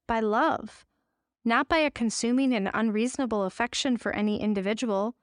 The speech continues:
but by the outgoing of love from us in all directions and the intaking of love from all sources. And this is not a state of intense and excited feeling,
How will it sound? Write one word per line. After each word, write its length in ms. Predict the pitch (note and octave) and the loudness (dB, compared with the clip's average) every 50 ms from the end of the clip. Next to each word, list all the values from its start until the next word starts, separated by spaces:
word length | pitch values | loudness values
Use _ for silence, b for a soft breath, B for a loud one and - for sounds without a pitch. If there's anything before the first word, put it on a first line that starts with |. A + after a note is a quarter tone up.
| _ _ _ _ _ _ _ - | _ _ _ _ _ _ _ -6
but 120 | B3+ B3 | -4 0
by 140 | C4+ C4+ C4 | 2 0 2
the 160 | A#3 B3+ - - | 0 -2 -2 -2
outgoing 840 | - - G#3 A#3+ C#4 C#4 - - B3+ A3+ G#3 G3+ F#3+ F3+ F#3 - - | -2 0 2 2 0 0 -2 -4 -2 -2 0 0 -2 -2 -4 -6 -4
of 180 | - G#3+ G3+ G3+ | -4 -4 -2 -2
love 380 | G#3 A3+ A#3 B3 C4 B3+ A3+ - | 0 0 2 2 2 0 0 -2
from 220 | - A3 G#3 G#3 - | -4 -4 -4 -2 -2
us 320 | - A#3+ A#3+ A3+ - - | 0 0 0 -2 -4 -4
in 100 | G3 G#3 | -4 -2
all 280 | G#3+ - G#3+ A3 B3 C4+ | -2 0 0 0 0 0
directions 840 | - D4+ C#4 B3+ G#3 - - - - G3+ F#3+ F#3 B3 - - - - _ | 0 0 0 0 -2 -2 -4 -6 -4 -4 -4 -6 -6 -8 -10 -16 -10 _
and 160 | - A#3 A#3 | -2 0 0
the 80 | A#3+ A#3+ - A#3+ | 0 0 0 2
intaking 640 | C#4 C#4+ D4 C#4+ - - C#4 B3 - - C4 A#3+ | 2 2 2 2 0 -2 -4 -4 -2 0 0 0
of 220 | A#3 G#3+ G3+ G#3 G3 | 0 -2 -4 -4 -2
love 300 | A3 A3+ A3 G3 F#3 - | 0 0 0 0 -2 -2
from 200 | - G#3 G3+ - | -4 -4 -2 0
all 200 | - A3 A#3 C4+ | 0 0 0 0
sources. 720 | C4+ - - A#3+ A#3+ G#3+ - - - - - - - - - _ _ _ _ _ _ _ _ _ _ _ | -2 -2 -2 -2 -2 -2 -2 -4 -6 -6 -6 -10 -14 -18 -20 _ _ _ _ _ _ _ _ _ _ _
And 140 | - A3+ A3+ | -2 0 2
this 200 | C4+ D4+ - - | 2 0 0 -2
is 120 | E4 - | -2 0
not 240 | D4 C#4+ C#4 C#4 C#4 | 2 2 2 2 0
a 60 | D4+ | -2
state 460 | - - - - B3+ B3+ C4 B3+ - - - _ | -4 -6 -4 -2 0 0 0 -2 -2 -6 -8 _
of 100 | - G#3+ | -4 -4
intense 580 | G3+ - G#3+ G#3 G#3 - - A3+ A#3 B3 A#3+ - | -2 0 0 -2 -2 -2 -2 -2 0 0 -2 -2
and 120 | - G#3+ | -2 -2
excited 480 | G#3 - - - - G#3+ A3 B3 C#4 B3+ | -4 -4 -6 -4 -2 0 0 0 0 -2
feeling, 540 | - - G#3 G#3 G3 G3 G3 G3 F#3+ G3+ | -2 -4 -2 -2 0 0 0 0 -2 -2